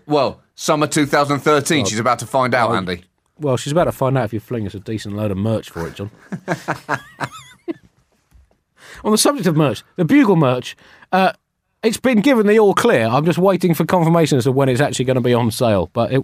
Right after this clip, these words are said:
Speaker 2: um,
Speaker 1: Okay.
Speaker 2: hopefully within the next week, two weeks. I think I've been saying that for four
Speaker 1: Just
Speaker 2: or five
Speaker 1: say
Speaker 2: weeks.
Speaker 1: next decade,
Speaker 2: Yeah,
Speaker 1: and
Speaker 2: it's
Speaker 1: then you're
Speaker 2: gonna come.
Speaker 1: covered. Then we, then, we, then we won't lie to people
Speaker 2: The point
Speaker 1: again.
Speaker 2: is,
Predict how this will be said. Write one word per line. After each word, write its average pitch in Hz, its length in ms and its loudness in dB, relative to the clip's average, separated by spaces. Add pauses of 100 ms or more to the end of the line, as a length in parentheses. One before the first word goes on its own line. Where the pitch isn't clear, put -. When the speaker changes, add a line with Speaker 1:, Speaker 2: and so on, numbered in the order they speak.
Speaker 2:
um, 131 180 0
Speaker 1:
Okay. 95 220 -4 (180)
Speaker 2:
hopefully 185 340 2
within 170 280 2
the 170 60 2
next - 540 -4 (480)
week, 131 440 -2
two 185 180 0
weeks. 185 260 0
I 151 60 -4
think 180 140 0
I've 151 60 -2
been 143 120 0
saying 127 220 0
that 110 140 -2
for 101 220 -6 (400)
four - 440 -8
Speaker 1:
Just 415 120 4
Speaker 2:
or 135 80 2
five - 100 4
Speaker 1:
say - 40 0
Speaker 2:
weeks. - 120 0
Speaker 1:
next 185 200 -2
decade, 170 380 0
Speaker 2:
Yeah, 87 240 0
Speaker 1:
and 139 100 0
Speaker 2:
it's 139 80 -2
Speaker 1:
then - 20 0
you're 131 80 0
Speaker 2:
gonna 85 80 -4
come. 147 120 2
Speaker 1:
covered. 95 220 -4
Then 170 160 0
we, 180 160 2
then, 196 260 -2
we, 190 160 0
then 202 140 2
we 202 100 2
won't 185 220 2
lie 160 220 2
to 139 140 -4
people 107 300 -4
Speaker 2:
The 95 60 -6
point 202 200 2
Speaker 1:
again. 107 160 0
Speaker 2:
is, - 240 -6